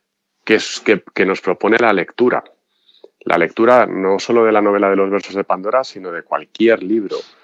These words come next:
Eh, vivimos en una época cada vez más dominada por el mundo de la electrónica y además no va a ir a menos, va a ir a más. Y en este mundo de la electrónica los contenidos se simplifican más y más y más.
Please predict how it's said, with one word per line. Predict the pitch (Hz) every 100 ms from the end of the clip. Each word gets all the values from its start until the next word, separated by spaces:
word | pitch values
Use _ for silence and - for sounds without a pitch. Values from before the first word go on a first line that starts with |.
| _ _ _ _
Eh, | - 92 90 85 78
vivimos | - - 87 90 90 104 123 123 127
en | 117
una | 117 117
época | 113 120 120
cada | 113 101 90
vez | 92 107 - - - - _ _ _ _ _
más | - 92 101 104
dominada | 113 104 107 113 110 92
por | 87
el | 80
mundo | 87 98
de | 104
la | 98
electrónica | 90 - 110 120 110 107 110 170 - _ _ _ -
y | 101
además | 85 80 85 95 101
no | 95
va | 90
a |
ir | 80
a |
menos, | 82 143 104 87 - _ 85
va | 85
a |
ir | 90
a | 85
más. | 101 120 120 - - - _ _ _ -
Y | 110 107
en | 101
este | 113 -
mundo | 120 127 135
de | 127
la |
electrónica | 120 113 - 127 127 131
los | 131 -
contenidos | 107 95 95 110 131 - - _ _ -
se | - 101
simplifican | - 101 92 95 - - - 127 151 - -
más | 104 113 135 - -
y | 117 95
más | 98 127 - -
y | 95
más. | 110 139 - -